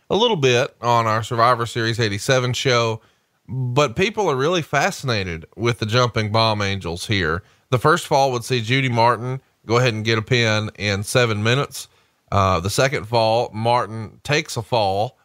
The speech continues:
with the sunset flip. And then the finish sees, uh, Martin go ahead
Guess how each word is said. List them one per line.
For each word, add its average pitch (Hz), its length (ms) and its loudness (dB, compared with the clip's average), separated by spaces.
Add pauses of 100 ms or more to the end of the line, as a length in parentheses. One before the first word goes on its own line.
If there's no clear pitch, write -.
with 107 320 0
the 101 180 0
sunset 117 520 0
flip. 143 380 0 (400)
And 120 120 0
then 139 100 2
the 123 80 2
finish 143 580 0
sees, 120 760 0 (340)
uh, 87 180 2
Martin 113 520 -2
go 117 180 0
ahead 110 500 2